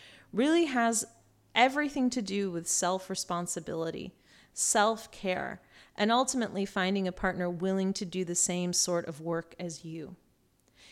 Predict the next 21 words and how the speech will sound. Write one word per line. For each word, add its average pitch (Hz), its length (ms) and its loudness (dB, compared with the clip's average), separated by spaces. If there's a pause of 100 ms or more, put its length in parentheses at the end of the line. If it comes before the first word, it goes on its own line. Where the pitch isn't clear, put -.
(140)
If 269 180 2
you 339 120 4
find 294 320 4
yourself 214 480 0
in 226 180 2
a, 208 220 4
in 208 160 4
an 202 160 4
unhealthy 175 500 0
relationship, 165 880 -2 (1000)
ultimately 214 640 4
you 180 180 4
should 196 300 -2
turn 269 400 6
your 233 240 2
attention 202 720 2
away 202 560 4
from 208 680 2
the 170 140 -4
relationship 165 1000 0 (180)
and 190 200 0